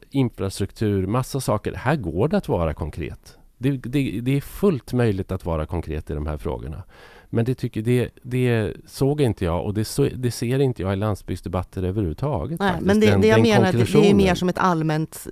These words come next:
Speaker 2: allmänt säg, liksom.
Speaker 1: Mm.
Speaker 2: Att det är klart man måste kunna leva på landsbygden,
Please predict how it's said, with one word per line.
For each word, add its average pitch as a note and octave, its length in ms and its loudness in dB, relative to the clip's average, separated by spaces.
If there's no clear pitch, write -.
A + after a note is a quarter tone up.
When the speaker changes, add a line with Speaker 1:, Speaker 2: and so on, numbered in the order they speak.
Speaker 2:
allmänt D3 600 0
säg, C3+ 580 0
liksom. - 500 -4
Speaker 1:
Mm. F#2 180 -2
Speaker 2:
Att - 80 -6
det F3 60 -4
är - 60 -10
klart D#3 260 -2
man D3+ 120 -2
måste - 240 -6
kunna D3 240 -4
leva C3 500 -4
på D3 80 -6
landsbygden, A#2+ 720 -6